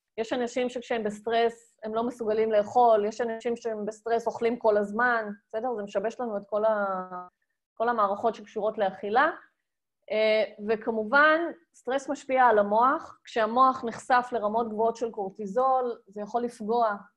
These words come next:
בתאי העצב שלנו, ולכן חשיפה ממושכת לסטרס, אה, יכולה לפגוע בקשב, זיכרון, למידה, בוודאי ובוודאי שהיא פוגעת במערכות שקשורות למצב רוח, ולכן סטרס יכול להיות גורם,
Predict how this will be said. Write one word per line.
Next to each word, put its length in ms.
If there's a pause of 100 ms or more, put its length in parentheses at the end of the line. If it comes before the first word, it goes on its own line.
(140)
בתאי 1080
העצב 420
שלנו, 580 (600)
ולכן 400
חשיפה 380
ממושכת 540
לסטרס, 560 (220)
אה, 60
יכולה 300
לפגוע 340
בקשב, 720 (560)
זיכרון, 640
למידה, 540 (180)
בוודאי 420
ובוודאי 680
שהיא 240
פוגעת 380 (100)
במערכות 580
שקשורות 480
למצב 380
רוח, 580
ולכן 300
סטרס 360
יכול 160
להיות 160
גורם, 260